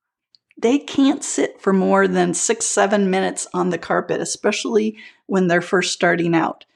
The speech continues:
If you see those little bodies squirming about, it's not them, all right? It's your lesson. <laughs> They need to get up. They need to move. You need to switch it up.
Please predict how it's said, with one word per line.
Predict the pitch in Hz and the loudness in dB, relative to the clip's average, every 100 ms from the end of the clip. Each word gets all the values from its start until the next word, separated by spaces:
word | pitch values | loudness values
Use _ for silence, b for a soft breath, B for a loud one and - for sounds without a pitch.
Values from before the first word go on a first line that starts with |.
| _ _ | _ _
If | 202 | -6
you | 226 247 | -2 0
see | - 285 | 0 2
those | 269 247 | 2 0
little | 254 247 | -2 -2
bodies | 214 208 220 226 | 2 2 2 -2
squirming | - - 214 226 220 | -2 0 2 4 4
about, | 208 175 185 254 - b b _ | 4 4 2 0 -6 b b _
it's | 208 226 - | -4 -2 0
not | 208 226 226 | 0 0 0
them, | 180 202 165 170 - _ _ _ _ _ | 0 0 -2 -8 -18 _ _ _ _ _
all | 156 | -10
right? | 156 170 196 - | -4 0 0 0
It's | 214 233 - | -4 -4 -4
your | 370 349 | -2 -2
lesson. | 277 277 - - 208 175 180 | -2 -2 -4 -2 -2 -2 -8
<laughs> | B B B _ _ - | B B B _ _ -4
They | - | 0
need | 359 359 339 | 2 2 0
to | |
get | 254 226 226 | 0 -2 0
up. | 214 - B B B B B | -4 -6 B B B B B
They | 226 214 277 | -2 2 4
need | 330 320 320 | 4 4 0
to | 269 | 0
move. | 254 262 170 - | 2 0 -2 0
You | 220 | 2
need | 262 262 254 | 4 2 0
to | 220 | -4
switch | 214 - 202 - | -2 -2 -2 -2
it | 202 | -2
up. | 170 - | -2 -4